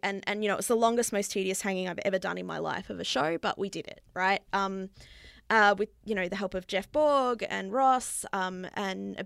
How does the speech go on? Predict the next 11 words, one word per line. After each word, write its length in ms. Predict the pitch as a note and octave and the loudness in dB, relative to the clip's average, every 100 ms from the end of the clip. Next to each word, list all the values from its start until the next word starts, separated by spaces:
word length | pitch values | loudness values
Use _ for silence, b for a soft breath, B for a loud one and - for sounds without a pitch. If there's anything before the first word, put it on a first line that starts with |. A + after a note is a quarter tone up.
| - - | -10 -8
Mark 280 | G#3+ F#3+ | -2 -2
Goddard 440 | - B3 A#3 A3 G3+ | 0 0 2 0 -2
as 160 | G3 | -4
well. 300 | G#3+ G#3+ A3 | -4 -2 -2
We 160 | G3 F3+ | -4 -6
all 160 | F3 F3+ | -8 -10
did 160 | - C4+ | -8 -2
it. 220 | C#4 - _ | -2 -2 _
Yay. 600 | A3+ B3+ B3+ B3 B3 B3 A#3+ | -2 0 2 0 -2 -6 -6
Everybody's 380 | A#3+ A3+ A3+ | -4 -4 -8
happy. 380 | - F3+ E3 E3+ | -8 -8 -10 -14